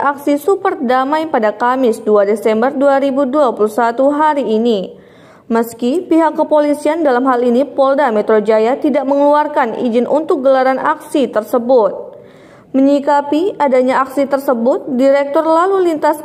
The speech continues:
Polda Metro Jaya, Kombes Pol Sambodo Purnomo Yogo, mengimbau kepada masyarakat luas untuk sedianya menghindari ruas jalan di kawasan Monas –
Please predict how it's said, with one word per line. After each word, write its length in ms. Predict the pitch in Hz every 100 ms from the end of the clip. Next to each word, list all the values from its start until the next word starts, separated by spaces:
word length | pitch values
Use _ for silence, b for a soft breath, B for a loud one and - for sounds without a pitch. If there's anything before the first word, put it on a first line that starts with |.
| -
Polda 320 | 294 302 262
Metro 240 | 220 226
Jaya, 480 | 220 220 220 240 269
Kombes 400 | - 269 240 240 -
Pol 320 | 285 285 226
Sambodo 560 | 240 226 220 226 226 226
Purnomo 400 | 226 226 220 220
Yogo, 640 | 220 214 214 220 403 - B B B
mengimbau 560 | 269 277 320 330 262 208
kepada 320 | 220 214 220
masyarakat 480 | 220 233 226 233 233
luas 320 | 247 254 320 -
untuk 320 | 349 349 359
sedianya 720 | - 330 269 302 320 320 320
menghindari 560 | 226 233 226 220 220 233
ruas 400 | 247 330 320 320 214
jalan 320 | 233 262 294
di 80 | 247
kawasan 400 | 226 233 240 226
Monas – 560 | 214 208 202 302 -